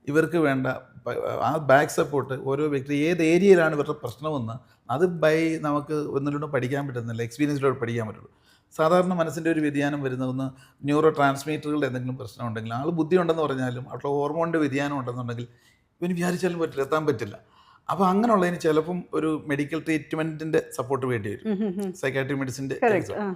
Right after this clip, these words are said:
Speaker 2: ആ.
Speaker 1: അത് ഒരു വെൽനസ് കോച്ചിന്റെ അടുത്ത് വരുമ്പോൾ നമുക്ക് അറിയാൻ പറ്റും. അത് വേണ്ടവരാണെങ്കിൽ നമ്മൾ കൃത്യമായ രീതിയിൽ അത് ചെയ്യണമെന്ന് പറയും.
Speaker 2: Exactly.
Speaker 1: എന്നാലേ ബാലൻസ് ആവുള്ളൂ.
Speaker 2: ഉം, ഉം,
Speaker 1: എന്നാലേ
Speaker 2: ഉം.
Speaker 1: അവർക്ക്, ആ, ആ സ്കില്ലിലോട്ട് എത്താൻ ശ്രമിച്ചാലും എത്താൻ പറ്റുള്ളൂ. അല്ലെ എത്താൻ
Speaker 2: ഓക്കെ.
Speaker 1: പറ്റില്ല.
Speaker 2: ഉം.
Speaker 1: രണ്ടാമത്തത് ബിഹേവിയർ പ്രോബ്ലം ആണ്.
Speaker 2: ഉം, ഉം.
Speaker 1: ആ, ബിഹേവിയർ പാറ്റേൺ.
Speaker 2: ഉം.
Speaker 1: അവര് കൊ-, നേരത്തെ മിടുക്കരായിരുന്നു,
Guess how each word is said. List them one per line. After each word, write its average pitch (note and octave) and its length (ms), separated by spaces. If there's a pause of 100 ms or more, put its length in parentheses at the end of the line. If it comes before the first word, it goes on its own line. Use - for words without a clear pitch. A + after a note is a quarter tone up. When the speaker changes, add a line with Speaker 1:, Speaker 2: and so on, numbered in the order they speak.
Speaker 2:
ആ. F#3+ 180
Speaker 1:
അത് F3+ 220
ഒരു G#3+ 140
വെൽനസ് F3+ 420
കോച്ചിന്റെ G3 260
അടുത്ത് F#3 140
വരുമ്പോൾ E3+ 220
നമുക്ക് D#3 160
അറിയാൻ C#3+ 240
പറ്റും. A#2+ 160
അത് C3+ 80
വേണ്ടവരാണെങ്കിൽ D#3 640
നമ്മൾ D3 120
കൃത്യമായ C#3 420
രീതിയിൽ C3 280
അത് B2+ 60
ചെയ്യണമെന്ന് B2+ 520
പറയും. A2 240
Speaker 2:
Exactly. G3 220
Speaker 1:
എന്നാലേ C#3 240
ബാലൻസ് D3 380
ആവുള്ളൂ. C3+ 180
Speaker 2:
ഉം, - 20
ഉം, - 60
Speaker 1:
എന്നാലേ E3+ 180
Speaker 2:
ഉം. F3 40
Speaker 1:
അവർക്ക്, F3+ 480
ആ, C#3 300
ആ D3 40
സ്കില്ലിലോട്ട് D#3+ 520
എത്താൻ D#3 220
ശ്രമിച്ചാലും E3+ 500
എത്താൻ D#3 240
പറ്റുള്ളൂ. A#2 320 (220)
അല്ലെ E3 160
എത്താൻ D3 160
Speaker 2:
ഓക്കെ. A#2 100
Speaker 1:
പറ്റില്ല. G3 240
Speaker 2:
ഉം. F#3 80 (240)
Speaker 1:
രണ്ടാമത്തത് D3+ 680 (280)
ബിഹേവിയർ D#3 460
പ്രോബ്ലം A2+ 380
ആണ്. - 320
Speaker 2:
ഉം, F#3 160
ഉം. F3 120 (460)
Speaker 1:
ആ, C#3 40
ബിഹേവിയർ D#3 540
പാറ്റേൺ. C#3 520
Speaker 2:
ഉം. F#3 260
Speaker 1:
അവര് F3 140
കൊ-, F3 260
നേരത്തെ B2 260
മിടുക്കരായിരുന്നു, D#3 680